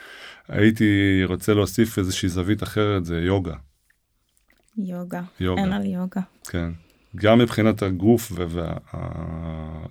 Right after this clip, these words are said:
Speaker 1: גם הבנייה שלו, אגב, אה, וגם, אה, מנטלית, נפשית. זה נותן הרבה, הרבה, אה, מדיטציה כזאת. זה, זה אמנם לחבר'ה צעירים, זה לא פשוט, אתה יודע, אומרים יוגה וזה נשמע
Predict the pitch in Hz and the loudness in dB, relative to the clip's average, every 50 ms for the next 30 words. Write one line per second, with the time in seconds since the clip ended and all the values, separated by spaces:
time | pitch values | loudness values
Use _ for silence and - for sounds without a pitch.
0 | - 98 107 123 135 120 110 110 98 92 101 101 - - 107 104 107 107 107 107 | -2 2 4 6 6 6 4 4 4 4 2 2 0 0 0 0 0 0 -2 -2
1 | 123 131 135 131 139 _ _ _ - - - - - - _ _ _ _ - 85 | -2 -4 -4 -6 -10 _ _ _ -20 -20 -20 -20 -20 -20 _ _ _ _ -4 -2
2 | 87 87 85 85 85 82 82 82 82 82 85 87 82 113 123 143 151 147 143 135 | -2 0 0 0 -2 -2 -2 -4 -4 -4 -6 -4 -2 0 0 2 2 0 0 0
3 | 127 123 120 117 113 110 110 107 104 101 101 98 95 90 98 113 113 101 90 82 | 0 0 0 -2 -2 -2 -4 -4 -4 -4 -2 -2 -2 0 2 2 2 2 0 -2
4 | - 92 92 - - 107 92 87 90 85 85 85 82 - 107 104 104 95 87 87 | -4 -6 -6 -4 -2 -2 -2 -2 -4 -6 -6 -6 -4 -2 -2 0 0 0 -2 -2
5 | 87 101 98 95 92 90 95 95 92 95 92 90 87 85 85 85 85 85 85 - | -2 -2 0 0 0 0 0 0 0 0 0 -2 -2 -4 -6 -6 -8 -10 -12 -16
6 | _ _ _ _ _ _ _ _ _ _ _ _ _ - 82 85 87 90 90 87 | _ _ _ _ _ _ _ _ _ _ _ _ _ -12 -10 -8 -8 -8 -6 -6
7 | 87 90 90 101 95 - 131 131 135 135 - 95 92 - - 87 87 82 82 - | -6 -2 -2 -2 0 4 4 4 4 2 -2 -6 -6 -6 -10 -10 -10 -12 -10 -8
8 | 90 90 90 87 87 87 87 87 85 85 85 87 87 85 - _ _ _ - 95 | -6 -6 -4 -4 -4 -4 -6 -6 -6 -8 -8 -10 -10 -12 -16 _ _ _ -8 -4
9 | 92 92 98 110 117 123 120 117 110 107 104 107 120 117 110 110 107 104 - 101 | -2 0 4 6 6 8 8 8 6 6 4 4 4 4 6 4 2 2 0 0
10 | 95 98 107 110 98 90 90 98 104 101 98 - - - 110 117 120 113 - 90 | 2 2 2 2 2 0 0 -2 -2 -2 -4 -4 -2 0 2 2 2 0 -4 -6
11 | 90 90 95 95 95 92 87 90 90 95 104 104 101 98 101 104 104 98 98 92 | -4 -2 -2 0 0 -2 -2 -2 0 2 2 2 4 4 4 2 2 2 0 -2
12 | 87 90 82 87 87 85 87 85 - - 95 95 95 92 90 | -2 -4 -4 -4 -4 -4 -6 -6 -6 -4 -2 0 0 0 0